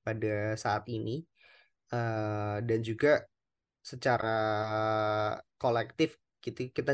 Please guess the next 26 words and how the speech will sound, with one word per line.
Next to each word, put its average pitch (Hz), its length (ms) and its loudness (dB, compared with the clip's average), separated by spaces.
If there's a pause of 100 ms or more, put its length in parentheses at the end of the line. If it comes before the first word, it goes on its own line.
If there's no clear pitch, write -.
juga 120 200 0
punya 113 240 -2
pilihan 117 280 2
pemain 113 260 0
yang 110 260 0 (840)
tetap 139 320 -2
di 135 160 2
atas 117 160 0
kertas - 400 -6
tuh 151 100 4
masih 127 300 2
jauh 117 240 0
lebih 113 240 -2
baik 127 320 2
gitu 107 160 2
ya, 120 80 4
dengan 113 280 -2
cara 113 200 2
bermain 117 320 0
yang 113 160 4
menurut 113 240 0
gue, 135 240 8 (520)
eh, 117 320 2 (120)
Ten 117 160 0
Hag 139 160 0 (1200)
bisa 139 640 2